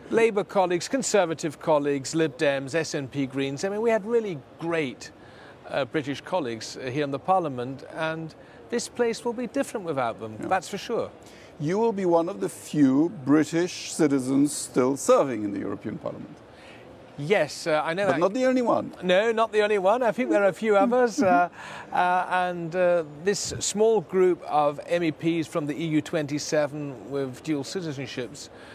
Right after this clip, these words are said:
Speaker 1: should actually also try and be a bridge between the U K and the European Parliament, because whatever happens,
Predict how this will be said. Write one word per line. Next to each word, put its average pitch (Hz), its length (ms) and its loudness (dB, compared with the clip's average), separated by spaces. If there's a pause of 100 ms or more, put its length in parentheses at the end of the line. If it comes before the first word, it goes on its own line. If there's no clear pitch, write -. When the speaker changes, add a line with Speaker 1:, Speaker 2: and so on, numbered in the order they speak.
Speaker 1:
should 170 180 -6
actually 156 300 -2
also 156 220 -8
try 143 220 -4
and 135 60 -6
be 135 140 -4
a 127 60 -2
bridge 117 640 -4
between 131 320 -8
the 127 80 -6
U 147 200 0
K 156 440 -2 (240)
and 160 100 -4
the 160 60 2
European 160 300 -2
Parliament, 165 480 -2
because 151 480 -6 (440)
whatever 175 320 2
happens, 120 800 -6